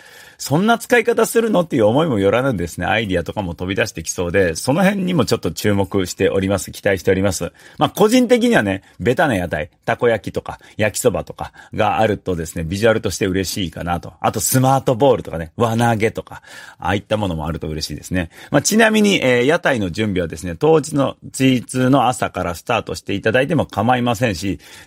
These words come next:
前日の夜からスタートしていただいても構いません。つまり、えー、屋台を出せばですね、合法的にリハーサルが見れるっていう特典付きですね。もうなんだかもう文化祭前みたいな雰囲気が出てきて、いよいよ面白くなってまいりました。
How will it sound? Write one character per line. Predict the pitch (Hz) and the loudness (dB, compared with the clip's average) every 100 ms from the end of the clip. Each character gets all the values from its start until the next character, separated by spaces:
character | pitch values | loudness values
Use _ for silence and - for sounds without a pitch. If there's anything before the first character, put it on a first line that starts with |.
| - | -2
前 | 127 208 | 0 2
日 | 214 214 202 | 2 0 2
の | 180 | 4
夜 | 202 151 | 4 4
か | 104 | 2
ら | 85 | 0
ス | 82 | -2
タ | - 92 | -2 -2
ー | |
ト | - | -6
し | 87 | -14
て | - 90 | -10 -6
い | |
た | 82 92 | -2 -2
だ | 92 | -2
い | |
て | 87 95 | -2 -6
も | 87 | -6
構 | - 92 95 | -6 -2 0
い | |
ま | 92 90 | 0 -2
せ | 92 | -4
ん。 | |
つ | 80 185 | -4 -2
ま | 202 147 | 2 2
り、 | 147 117 - - - - | 0 -2 -6 -16 -20 -2
え | 101 101 | 2 4
ー、 | |
屋 | 120 - | 4 4
台 | 208 147 | 2 2
を | 87 | 2
出 | 95 | 0
せ | 107 82 | 0 -4
ば | 82 | -6
で | |
す | - | -8
ね、 | 85 76 _ - | -10 -10 _ -14
合 | 90 82 185 226 | -4 2 4 4
法 | 185 214 | 4 4
的 | 196 175 175 | 2 0 0
に | 175 - - - | 0 -2 -6 -6
リ | 101 | -2
ハ | 127 202 | 2 2
ー | - | 0
サ | - | -2
ル | 87 | -2
が | 80 | -4
見 | 80 87 | -4 0
れ | 120 | 0
る | 95 | 0
っ | |
て | - 110 | -4 -2
い | |
う | 101 | -2
特 | - 85 - | -4 -14 -8
典 | 90 82 | -6 -6
付 | - | -8
き | |
で | 80 | -10
す | - | -10
ね。 | 85 - _ _ - | -12 -12 _ _ -2
も | 120 | 4
う | 120 | 6
な | 165 254 | 6 4
ん | 277 | 4
だ | 156 | 2
か | - 95 | 0 -2
も | 92 92 | 0 -2
う | 78 | -2
文 | 101 123 104 | -2 -2 0
化 | 113 | -2
祭 | - 104 101 | 0 0 0
前 | 95 104 90 | 0 0 0
み | 85 | -2
た | - 82 | -2 -4
い | |
な | 80 | -4
雰 | - 92 | -4 -4
囲 | 85 | -4
気 | - | -6
が | 82 | -8
出 | 73 87 | -6 -6
て | 82 | -6
き | - | -8
て、 | 76 | -6
い | 90 131 | 0 4
よ | 165 | 4
い | 156 | 4
よ | 135 | 2
面 | 104 104 | 0 -4
白 | 101 90 | -4 -8
く | 85 | -6
な | 85 | -8
っ | |
て | 82 87 | -8 -10
ま | 82 85 | -8 -6
い | 85 | -6
り | |
ま | 87 87 | -6 -6
し | |
た。 | - | -6